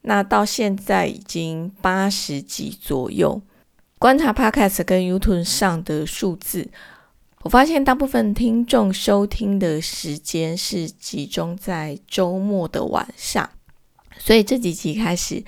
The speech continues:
莉莉安的心灵食堂的上档的时间会改变。目前我是打算把上档播映的时间设定成是每个礼拜五晚上六点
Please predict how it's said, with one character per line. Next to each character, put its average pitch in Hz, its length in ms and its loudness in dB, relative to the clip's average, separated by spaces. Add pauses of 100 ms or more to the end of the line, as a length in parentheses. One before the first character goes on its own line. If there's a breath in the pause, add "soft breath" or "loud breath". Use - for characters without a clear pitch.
(360 loud breath)
莉 226 200 2
莉 226 100 4
安 214 120 4
的 196 120 2
心 202 180 0
灵 185 100 0
食 175 200 -2
堂 160 260 -4
的 156 460 -4 (320 loud breath)
上 196 340 0
档 151 180 -6
的 131 120 -6
时 - 240 -10
间 165 360 -6
会 170 600 -2
改 - 320 -4 (220)
变。 170 200 0 (840 soft breath)
目 294 120 -2
前 240 140 4
我 180 100 4
是 226 80 -2
打 180 180 0
算 185 460 0 (140)
把 143 440 -4 (360 soft breath)
上 196 340 0
档 151 320 -6 (240)
播 185 320 4
映 185 320 0
的 147 200 -4
时 - 220 -6
间 151 400 -6
设 165 500 0
定 151 480 -6
成 147 360 -6
是 156 420 -4
每 147 220 -4
个 147 120 -6
礼 147 280 -8
拜 160 280 0 (140)
五 - 260 -8 (100)
晚 - 280 -6
上 160 480 -4
六 175 180 0
点 - 240 -10